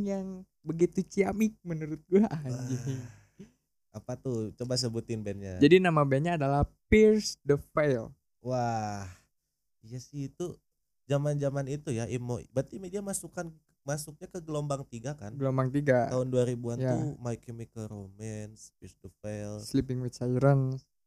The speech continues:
Speaker 2: Banyak lah pokoknya ya, band-band
Speaker 1: Terus
Speaker 2: emo
Speaker 1: Jimmy
Speaker 2: yang
Speaker 1: Eat World.
Speaker 2: boom.
Speaker 1: Ah, banyak lah pokoknya.
Speaker 2: Dengerin aja lah. Nah, jadi ini judulnya apa nih?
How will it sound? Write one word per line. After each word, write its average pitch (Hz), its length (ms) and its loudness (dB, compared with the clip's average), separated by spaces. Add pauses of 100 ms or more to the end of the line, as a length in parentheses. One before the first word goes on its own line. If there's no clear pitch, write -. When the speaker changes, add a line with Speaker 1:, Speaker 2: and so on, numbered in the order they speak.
(340)
Speaker 2:
Banyak 131 320 -8
lah 208 140 -8
pokoknya 170 320 -12
ya, 170 80 -8
band-band 117 340 -2
Speaker 1:
Terus 135 100 4
Speaker 2:
emo 117 120 -4
Speaker 1:
Jimmy 127 180 4
Speaker 2:
yang 110 80 -4
Speaker 1:
Eat 127 160 0
World. 139 640 4
Speaker 2:
boom. - 80 -20
Speaker 1:
Ah, 147 260 -8
banyak 139 320 -4
lah 220 140 4
pokoknya. 180 400 2 (720)
Speaker 2:
Dengerin 110 340 -10
aja 117 240 -10
lah. 131 140 -6 (880)
Nah, 123 160 -2
jadi 120 340 -2 (120)
ini 175 380 -6
judulnya 139 380 0
apa 110 200 -6
nih? 101 160 -12